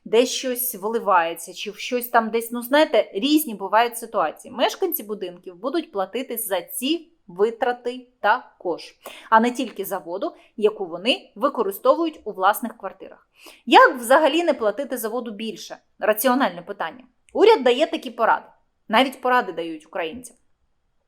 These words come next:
Показник загальнобудинкового лічильника має бути таким самим або близьким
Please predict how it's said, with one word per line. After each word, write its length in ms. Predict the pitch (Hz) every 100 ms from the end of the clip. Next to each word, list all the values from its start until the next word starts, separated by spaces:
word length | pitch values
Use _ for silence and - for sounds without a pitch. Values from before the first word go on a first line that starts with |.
| _ _
Показник 500 | 190 208 202 269 311
загальнобудинкового 960 | 240 214 247 254 196 196 190 226 208 208
лічильника 720 | 185 - 175 160 160 226 302 - - - -
має 240 | 196 294
бути 200 | 262 240
таким 300 | 226 214 220
самим 400 | 220 220 240 311 190 - _
або 200 | 202 208
близьким 800 | 220 233 254 294 302 - 226 196